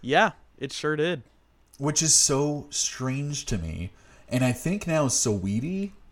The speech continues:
Speaker 2: has her own meal. I think
Speaker 1: I, I think it was partly because it was, like, a McDonald's burger. Like, it was such a meme, you know?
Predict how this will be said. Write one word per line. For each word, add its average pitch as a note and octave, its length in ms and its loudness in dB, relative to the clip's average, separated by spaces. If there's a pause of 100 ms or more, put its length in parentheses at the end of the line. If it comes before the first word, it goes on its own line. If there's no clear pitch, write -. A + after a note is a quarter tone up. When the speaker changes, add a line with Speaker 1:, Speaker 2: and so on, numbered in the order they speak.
(120)
Speaker 2:
has E3 240 -2
her F#3 140 -2
own F#3+ 200 -4
meal. G#3 480 -6 (840)
I A2+ 80 -2
think - 300 -4 (500)
Speaker 1:
I, E3 60 2
I - 20 0
think D4 220 -4
it C#4+ 60 0
was E3+ 140 0
partly C#3 460 2
because C3+ 600 -2 (480)
it G#3+ 60 2
was, G#3 100 2
like, G3+ 180 2 (100)
a D3+ 80 0
McDonald's D#3 920 -2
burger. D#3+ 480 2
Like, C3+ 180 0
it D3+ 40 2
was D3 140 0
such - 280 -2
a C#3+ 80 4
meme, A#2 580 -4 (480)
you C#3 140 0
know? C#3 320 2